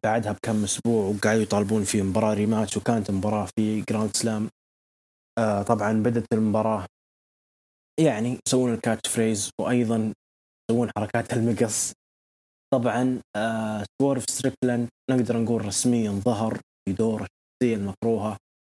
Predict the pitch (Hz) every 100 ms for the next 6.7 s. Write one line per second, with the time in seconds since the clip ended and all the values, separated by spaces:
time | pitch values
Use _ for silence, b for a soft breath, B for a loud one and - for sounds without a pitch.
0 | _ _ - 127 147 139 127 139 131 123
1 | 120 117 117 110 87 110 107 104 104 -
2 | 131 127 120 120 123 123 - 131 113 113
3 | 110 113 120 113 - 104 120 107 107 117
4 | 117 - 113 - 110 113 101 98 113 107
5 | 113 - 107 104 - 107 104 _ _ _
6 | - 117 113 123 107 117 117